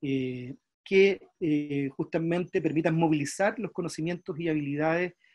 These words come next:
propias de las disciplinas, pero al servicio de la comprensión de esos problemas socialmente relevantes.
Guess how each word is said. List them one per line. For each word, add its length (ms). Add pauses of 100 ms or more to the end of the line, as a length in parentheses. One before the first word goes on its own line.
(280)
propias 340
de 100
las 200
disciplinas, 580
pero 120
al 60
servicio 440
de 80
la 40
comprensión 640 (240)
de 180
esos 200
problemas 520
socialmente 540
relevantes. 640